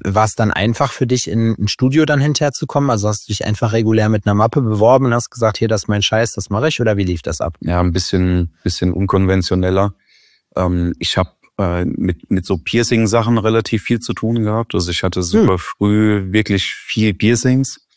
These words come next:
Speaker 2: auch ewig, ewig riesige Ohrläppchen und alles.
Speaker 1: Trust ist ja auch bei euch in der Nähe, ne? Mannheim
Speaker 2: Genau,
Speaker 1: unten.
Speaker 2: mit, mit dem Trust, mit dem Trust hatte ich da auch einiges zu tun gehabt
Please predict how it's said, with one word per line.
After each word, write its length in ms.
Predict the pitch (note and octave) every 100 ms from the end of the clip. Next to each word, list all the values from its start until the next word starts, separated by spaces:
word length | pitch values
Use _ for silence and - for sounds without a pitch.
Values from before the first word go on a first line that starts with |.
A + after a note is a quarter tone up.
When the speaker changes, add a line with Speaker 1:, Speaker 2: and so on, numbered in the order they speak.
| _ _ _
Speaker 2:
auch 200 | - F#2
ewig, 480 | - G#2 G2 - -
ewig 340 | - F#2+ F#2 -
riesige 420 | G#2 F#2+ F2+ G2
Ohrläppchen 560 | E2 G2+ G#2 - G#2+ G2+
und 120 | G2
alles. 420 | F#2+ G#2 - _ _ -
Speaker 1:
Trust 380 | - A#2 - -
ist 160 | F2
ja 120 | -
auch 120 | - -
bei 160 | D2
euch 180 | D#2 E2
in 80 | F2+
der 120 | E2+
Nähe, 280 | E2+ E2+ D#2+
ne? 160 | F2+
Mannheim 280 | A#2+ F#2+ A2+ D3
Speaker 2:
Genau, 220 | G2 F2+
Speaker 1:
unten. 280 | F#2 F#2 -
Speaker 2:
mit, 60 | -
mit 120 | G2
dem 100 | G2
Trust, 340 | - G2+ F#2 -
mit 80 |
dem 80 | F#2+
Trust 280 | F#2 G2+ -
hatte 140 | F#2+ F#2
ich 80 | -
da 80 | F#2
auch 260 | E2+ F#2
einiges 460 | - F#2 F2+ F2+ -
zu 60 |
tun 260 | - F#2+ F#2
gehabt 400 | F2 F2 - -